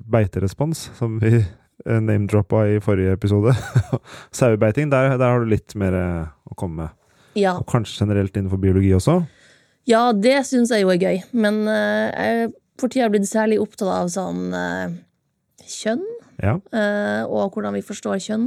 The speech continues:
Speaker 2: hos, eh, hos andre dyr enn
Speaker 1: Mhm.
Speaker 2: oss selv.
Speaker 1: Mhm.
Speaker 2: Og der er det jo mye fun facts.
Speaker 1: Der er det veldig mye spennende.
Speaker 2: Ja, som man også kan bruke litt, eh,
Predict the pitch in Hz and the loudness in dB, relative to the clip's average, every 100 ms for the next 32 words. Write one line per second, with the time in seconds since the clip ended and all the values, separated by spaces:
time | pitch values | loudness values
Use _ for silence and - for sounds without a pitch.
0 | 262 247 226 - - 208 214 220 247 254 | -4 -6 -8 -8 -6 -4 -4 -6 -6 -10
1 | - - 240 - 240 254 240 233 359 - | -12 -10 -8 -4 -2 0 0 -2 -4 -6
2 | - 95 - - 330 349 - _ 95 92 | -2 0 -2 -4 -6 -8 -10 _ -2 0
3 | 247 320 415 415 403 349 311 294 294 196 | 0 -2 -2 -4 -4 -4 -4 -4 -2 -2
4 | 185 190 202 220 - - 294 240 220 196 | -2 -4 -6 -8 -12 -10 -2 0 0 0
5 | 185 - 170 - - - - - 104 98 | -4 -6 -12 -12 -20 -18 -14 -8 -6 -6
6 | 107 123 143 139 107 95 107 98 92 - | -6 -6 -2 -2 -2 -2 -2 -2 -2 -4
7 | 92 82 85 107 - _ - - 220 220 | -6 -4 -6 -6 -10 _ -10 -4 -2 0
8 | 214 214 214 190 180 180 202 _ - 196 | -2 -4 -4 -2 0 -2 -4 _ -10 -10
9 | - _ - 196 - | -10 _ -12 -10 -12